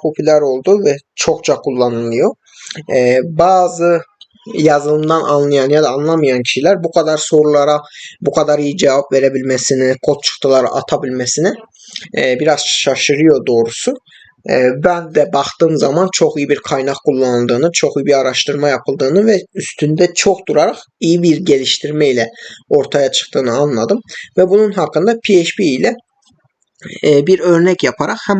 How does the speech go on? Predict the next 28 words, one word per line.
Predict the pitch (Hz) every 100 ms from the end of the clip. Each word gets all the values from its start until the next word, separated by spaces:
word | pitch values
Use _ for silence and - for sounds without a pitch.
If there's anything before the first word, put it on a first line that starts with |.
| 196
mantığını | 156 151 - 175 165
göstermek | 131 - 131 120 113
istedim | - - 127 220 - - - -
hem | 175
de | 156
bu | 170
konu | - 165 160
hakkında | 139 135 160 190
bilgi | 151 -
vermek | 127 120 117
istedim. | - - - 226 - - - -
Şimdi | 202 208
biz | 220 196 -
P | 208
H | 185 -
P | 233
ile, | 190 196 285 _ - -
e, | 151
ufak | 160 202 196
bir | 190
form | - 190 196 165
oluşturacağız. | 127 - 135 131 220 - _ _
Bu | 208
formdan, | 190 - 196 196 208 220 233 - - - -
e, | 147 143 143
bir | 202 185 -
arama | 160 151 185
göndereceğiz. | 226 226 226 226 247 233 -